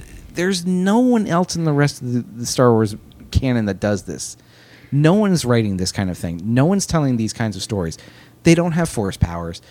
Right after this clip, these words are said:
They don't have special abilities. They don't, you know, they, they're not the f-, flying the fastest ship in the universe. They're, they're really good at what they do, but what they really good, what they do is art. What they do is, is, <sighs> it, it sounds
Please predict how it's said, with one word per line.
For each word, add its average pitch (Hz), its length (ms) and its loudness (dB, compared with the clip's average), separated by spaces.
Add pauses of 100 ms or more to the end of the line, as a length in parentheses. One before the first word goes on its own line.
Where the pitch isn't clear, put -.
(240)
They 156 100 2
don't 170 180 2
have 156 240 0
special 127 400 0
abilities. 87 540 -4
They 143 140 0
don't, 156 240 -2
you 139 260 -6
know, 117 60 0
they, 127 280 -4
they're 143 140 -2
not 151 260 0
the 147 60 -2
f-, - 320 -14
flying 135 420 0
the 123 80 0
fastest 123 440 0
ship - 160 -2
in 107 80 -2
the 104 80 0
universe. 92 560 -2
They're, 120 260 -2
they're 143 560 -6 (500)
really 208 340 2
good 156 180 2
at 135 60 0
what 135 120 -4
they 107 140 0
do, 117 340 0
but 165 140 -4
what 151 160 -4
they 156 80 0
really 180 260 0
good, 156 240 0 (340)
what 147 400 -4
they 147 100 -2
do 160 160 0
is 143 140 -2
art. 113 300 -2 (720)
What 139 160 0
they 151 120 2
do 160 340 4
is, 135 540 0 (120)
is, 131 400 -6 (200)
<sighs> - 240 -20 (500)
it, 139 180 0
it 143 120 2
sounds 165 340 4